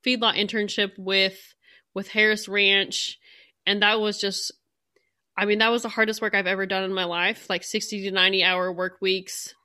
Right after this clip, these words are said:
I smelled terrible, but I worked really hard and I learned a lot of stuff as far as, like, processing cattle, looking at cattle, feeding cattle, and then just learning from other people in the community of, that work really hard too.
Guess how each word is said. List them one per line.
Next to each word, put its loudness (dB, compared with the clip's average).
I 0
smelled -4
terrible, -4
but -4
I 2
worked -6
really -2
hard -2
and 0
I 4
learned -2
a -8
lot -2
of -8
stuff -2
as -4
far -2
as, -2
like, -8
processing -2
cattle, 0
looking 0
at -4
cattle, 0
feeding 0
cattle, 0
and 2
then 2
just -4
learning 0
from -2
other -2
people -4
in -2
the -4
community -2
of, -2
that -4
work -6
really -4
hard -4
too. -2